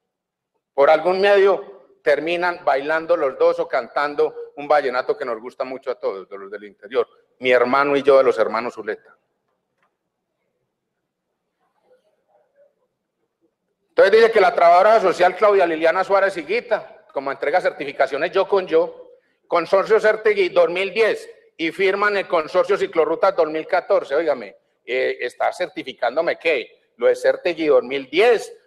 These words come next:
o el Consorcio de Ciclorrutas dos mil catorce?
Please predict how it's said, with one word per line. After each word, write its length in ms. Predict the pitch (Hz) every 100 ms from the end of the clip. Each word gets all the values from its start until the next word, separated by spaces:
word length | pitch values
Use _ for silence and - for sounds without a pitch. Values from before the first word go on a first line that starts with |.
| _
o 100 | 139
el 80 | 135
Consorcio 440 | 139 123 127 160
de 40 | 143
Ciclorrutas 720 | 143 - 123 123 127 156 147 -
dos 140 | 131 123
mil 200 | 131 127
catorce? 640 | 147 - 196 175 -